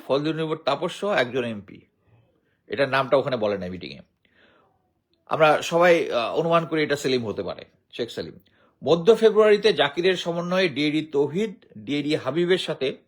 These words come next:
বিশ পঁচিশ জন বিডিআর সৈনিক শেখ সেলিমের বাসায় যায় এবং তাদের দাবি দাওয়া নিয়ে বিস্তারিত আলোচনা করে।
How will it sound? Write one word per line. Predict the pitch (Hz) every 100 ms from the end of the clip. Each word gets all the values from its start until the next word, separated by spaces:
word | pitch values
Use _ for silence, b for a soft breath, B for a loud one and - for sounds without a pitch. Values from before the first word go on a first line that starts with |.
| b b b b
বিশ | 95 160 208
পঁচিশ | - 202 220 185
জন | 214 156
বিডিআর | 160 170 170
সৈনিক | - 165 185 196 -
শেখ | - 165 151
সেলিমের | - 175 196 233 220
বাসায় | 165 151 123
যায় | 95 101 131 - _ b b b -
এবং | 160 170
তাদের | 143 151 190 151
দাবি | 139 160 190
দাওয়া | 202 202
নিয়ে | 208 208
বিস্তারিত | 165 - 160 156
আলোচনা | 139 113 101 101 90
করে। | - 67